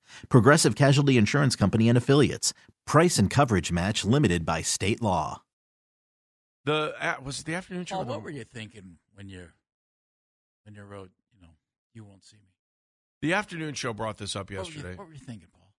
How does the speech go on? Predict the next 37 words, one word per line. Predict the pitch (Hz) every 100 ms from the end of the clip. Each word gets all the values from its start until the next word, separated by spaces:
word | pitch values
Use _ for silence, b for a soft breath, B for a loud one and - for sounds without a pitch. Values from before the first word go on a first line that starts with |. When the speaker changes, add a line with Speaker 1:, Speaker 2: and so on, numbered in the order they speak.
| _
Speaker 2:
What | 160 180
were |
you | 143
thinking? | - 92 76 76 _ _ _ _ _ _ _ -
Speaker 3:
Ed | 160
needed | 160 151 131
to | 120
take | 135 135 _
Paul | 131 135 143
away, | 127 120 123 _ _
put | 123
him | 131 139
in |
a | 131
room, | 120 117 113 _
and | 110
just | 110 -
talk | 120 110
to | 127
him | 98
for | _
about | 110 101
an | 101
hour. | 101 92 _ _ _
Speaker 2:
Just | 123 -
about | 135 120
music. | 117 104 90 _
Speaker 3:
Missed | 127 127 131
the |
game? | 120 143 147 _
Doesn't | 113 107
matter. | 101 107
I'm | 104
talking | 90 110 104
to | 101
Paul | 110
McCartney. | 104 98 110 98